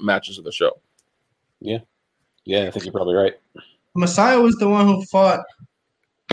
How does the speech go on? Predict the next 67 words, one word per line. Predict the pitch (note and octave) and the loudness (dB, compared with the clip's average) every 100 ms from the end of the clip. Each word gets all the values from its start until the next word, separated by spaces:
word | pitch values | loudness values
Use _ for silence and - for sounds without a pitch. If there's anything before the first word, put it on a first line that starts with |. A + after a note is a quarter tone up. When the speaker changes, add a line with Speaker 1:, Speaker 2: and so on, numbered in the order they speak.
| - | -2
Speaker 3:
Rey | F#3 G3 | 2 2
Mysterio | F#3 - G#3+ G3 D#3+ - | 0 0 2 2 0 -4
for | E3 | 0
the | C#3 C3+ | 6 6
Speaker 1:
The | B2 | 6
Speaker 3:
eye | F3 F3 | 2 2
Speaker 1:
whole | A2+ | 2
Speaker 3:
thing, | A#2+ B2 | 4 2
right? | - | 4
Speaker 1:
eye | - G#5+ - C#3 | 2 0 -2 2
thing | B2+ A#2+ A#2 | 4 4 2
with | G#2+ | 2
Aleister | A2+ A#2 - | 2 2 2
Speaker 3:
Yeah. | A2 | -2
Speaker 1:
Black | G2+ A#2 A2+ A2+ - _ - | 2 2 2 -2 -8 _ -4
took | A2 B2 | -2 0
him | A2+ | 0
out. | A2 G#2+ | 0 2
Was | D3+ | 2
I'm | F3 G3 | 2 0
excited | G3+ G3+ G3+ F3+ | 2 2 4 2
to, | D#3+ | 0
for | - D3+ | -2 0
Aleister | C3 D#3 D#3 C3+ | 2 0 -4 -4
Black. | D3 C#3 | -2 -2
I | B2+ | -2
hear | C#3 C#3+ | 0 0
he's, | C3+ B2 - | -2 -6 -12
he's | A2+ B2+ A2+ | -8 -6 -2
on | B2 C3 | -2 -2
his | A2 | 0
way | A#2+ | 0
back, | A2 A#2 A2+ - - | 2 0 0 -4 -14
so | - A2+ G#2+ | -4 -2 -2
maybe, | G#2 A2 A2 A#2+ A2+ G#2+ - - - _ _ _ _ | -4 -4 -4 -4 -4 -6 -12 -20 -20 _ _ _ _
maybe | G#2 A#2+ A2 A2 | 0 0 0 -2
he'll | A#2 A2 | 0 0
have | G#2+ | 0
an | G#2+ | 2
eye | G#2 G#2 | 2 0
again. | F#2+ F#2+ F#2 | -2 -4 -4
I | G2+ | -2
don't | G2+ | -2
know | G2+ | -2
how | G2+ G2 | -2 0
they're | G2 | 0
gonna | F#2+ | -2
work | F#2+ G2 G2+ | -2 -4 -2
that. | G2 | -2
I | A#2+ | 2
mean, | D3+ | 4
they | D3+ D3+ | 4 4
just | D#3 - | 2 0
kinda | D#3+ A2 | 0 2
dropped | G#2+ B2 A#2+ - | 4 4 2 -2
it | G2 | -4
with | G2+ | -2
Rey | A2 | 0
Mysterio. | G#2+ G2+ - A2 G#2 G2+ | -2 -2 2 2 2 -2
His | G#2 | -2
eyes | G#2 G#2+ G#2 | 0 0 -2
are | G2 | -6
fine | G#2 G2+ G2 | -2 -2 -2
now. | F#2+ F2+ F2+ F#2+ | -6 -6 -6 -8
I | |
think | G#2 F#2+ F#2+ _ | -10 -10 -10 _
they, | F#2+ F#2+ | -6 -6